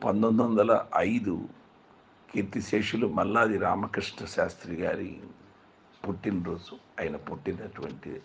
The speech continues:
రోజు. మరి ఆయన స్మృత్యర్థం ఈ మధ్య కాలంలోనే ఆయన పుట్టినరోజు తెలిసిన వాళ్ళు, ఆయన జయంతి తెలిసిన వాళ్ళు ఆయన్ని స్మరించుకున్నారండి.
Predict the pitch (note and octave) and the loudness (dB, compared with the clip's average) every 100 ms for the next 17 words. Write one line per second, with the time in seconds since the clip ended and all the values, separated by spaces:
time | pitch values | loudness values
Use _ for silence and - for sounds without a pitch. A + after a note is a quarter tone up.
0 | - D#2 C#2 C#2+ - - - - - - | -16 -14 -12 -14 -20 -20 -20 -20 -20 -20
1 | - - - - - F2 D#2+ - - - | -20 -20 -20 -8 -2 0 -2 -4 -2 2
2 | G2+ B2+ C3+ - - G2 - C#3 C3+ B2+ | 6 8 8 6 -2 -6 6 8 8 8
3 | C3+ B2 - - - _ _ _ _ _ | 6 4 -2 -10 -20 _ _ _ _ _
4 | - G#2 B2 A#2 G#2+ A2+ A#2 G2+ G2+ G#2 | -6 2 6 6 6 2 4 4 4 0
5 | F#2+ G2 A2+ G2 E2+ D#2+ - - - - | 0 0 2 0 -2 -8 -14 -20 -20 -20
6 | - - - - - _ - - C3 C3 | -20 -20 -20 -20 -20 _ -18 -4 4 8
7 | D#3 - C#3 C3+ D#3 D#3+ D#3 D3 C#3 A#2 | 10 8 6 4 4 6 4 4 4 2
8 | - A2 A2 G#2+ A2 A2+ A#2 G#2+ G#2+ F#2 | 2 0 4 4 4 2 4 2 2 -2
9 | F2+ G2+ C3 C3 B2+ A2 F#2+ - G#2 G#2 | -2 4 4 4 0 -2 -4 -2 -2 0
10 | G2 F#2 G#2+ G#2 G2+ - - - - F2 | -2 -2 -4 -4 -8 -14 -20 -20 -10 -6
11 | F#2+ G#2+ - - E2+ F#2 A2 - C3+ A2 | -6 -6 -6 -4 -4 -2 -4 -4 -2 0
12 | F#2 E2+ - - | 0 -4 -10 -14